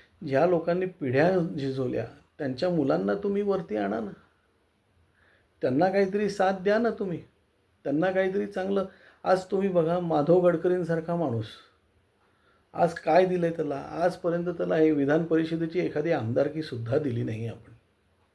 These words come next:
त्याला रा-, तो हुशार माणूस आहे, त्याला रा-, राज्यसभेमध्ये का नाही त्याला नेला?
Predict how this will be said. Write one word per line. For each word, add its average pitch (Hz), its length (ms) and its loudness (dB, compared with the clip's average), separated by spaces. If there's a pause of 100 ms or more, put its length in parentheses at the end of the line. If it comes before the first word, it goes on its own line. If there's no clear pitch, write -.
(2000)
त्याला 165 180 6
रा-, - 200 0 (180)
तो 151 100 -2
हुशार 131 300 0
माणूस 214 300 -2
आहे, 185 100 -6
त्याला 175 240 -2
रा-, 151 200 2
राज्यसभेमध्ये 170 760 -2
का 170 180 -2
नाही 190 160 -2
त्याला 190 180 -2
नेला? 185 300 -4